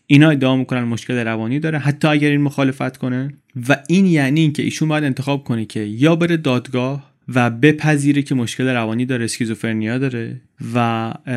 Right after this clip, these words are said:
احتمالاً حکم سبکتری بگیره در نتیجه این، ولی در مقابل اون بیانیه‌ای که داره تبدیل می‌شه به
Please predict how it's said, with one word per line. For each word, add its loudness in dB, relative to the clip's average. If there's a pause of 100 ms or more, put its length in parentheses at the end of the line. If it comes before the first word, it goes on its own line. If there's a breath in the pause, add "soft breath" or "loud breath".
(160)
احتمالاً 0
حکم 2
سبکتری 2
بگیره 2
در 0
نتیجه -2
این، -2
ولی 6
در 2
مقابل 0
اون 2
بیانیه‌ای 4
که -2
داره 0
تبدیل 0
می‌شه 0
به -2